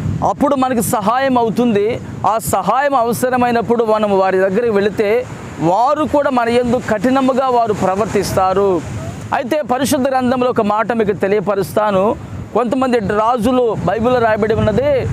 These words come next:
డెబ్భై మంది రాజులట ఒక రాజు యొద్దకు వెళ్ళారు, "అయ్యా, మాకు సహాయము కావాలి, ఆ సహాయము ద్వారా మేము చాలా ఇబ్బందుల్లో ఉన్నాం, ఆ సహాయము మాకు అనుగ్రహించబడితే మేము ధైర్యపరచబడతాం,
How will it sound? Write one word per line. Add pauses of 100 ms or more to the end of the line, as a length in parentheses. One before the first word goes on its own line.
(420)
డెబ్భై
మంది
రాజులట (760)
ఒక
రాజు
యొద్దకు
వెళ్ళారు,
"అయ్యా,
మాకు
సహాయము
కావాలి, (400)
ఆ
సహాయము
ద్వారా
మేము (140)
చాలా
ఇబ్బందుల్లో
ఉన్నాం, (340)
ఆ
సహాయము
మాకు
అనుగ్రహించబడితే
మేము
ధైర్యపరచబడతాం,